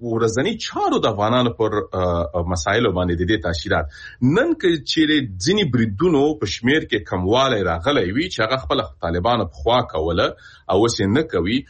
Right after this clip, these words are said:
په ټوله کې افغانستان نن د دغسې یو، یو، یو جغرافیې په حیث باندې بدله سوې ده چې راپورونه دا وایي. دا، دا، اه، نړیوالو رسنیو راپورونه دا وایي چې هلته هره ورځ د جګړې او د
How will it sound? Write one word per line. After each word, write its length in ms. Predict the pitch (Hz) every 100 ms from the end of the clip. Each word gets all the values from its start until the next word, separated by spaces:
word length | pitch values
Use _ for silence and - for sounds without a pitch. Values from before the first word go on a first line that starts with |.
| - _
په 60 | 101
ټوله 340 | 92 180 208 190
کې 240 | 135 165 -
افغانستان 800 | 117 98 95 95 - 202 254 180
نن 260 | 175 220 220
د 120 | 131
دغسې 440 | - 175 185 -
یو، 560 | 160 165 123 113 - 98
یو، 220 | 95 95 92 85 -
یو 240 | 90 90 87
جغرافیې 500 | 85 92 92 170 175
په 60 | 156 139
حیث 180 | 123 139
باندې 180 | 131 117
بدله 220 | - 147
سوې 260 | 156 175 -
ده 100 | 151
چې 100 | -
راپورونه 540 | 95 90 107 185 254
دا 180 | 113 82
وایي. 320 | 78 80 80
دا، 360 | 92 110 110 95
دا، 260 | 107 101 98 - - - -
اه، 240 | 90 92 -
نړیوالو 680 | 104 107 110 113 135 131 113
رسنیو 360 | 95 110 160 196
راپورونه 420 | 151 - 110 98
دا 120 | 87
وایي 200 | 82 85
چې 140 | 82 98 120
هلته 280 | 175 208 160
هره 300 | 143 131 127
ورځ 380 | 113 110 160 247 254 190
د 260 | 185 151 -
جګړې 300 | 104 95 151
او 60 | 185
د 100 | 156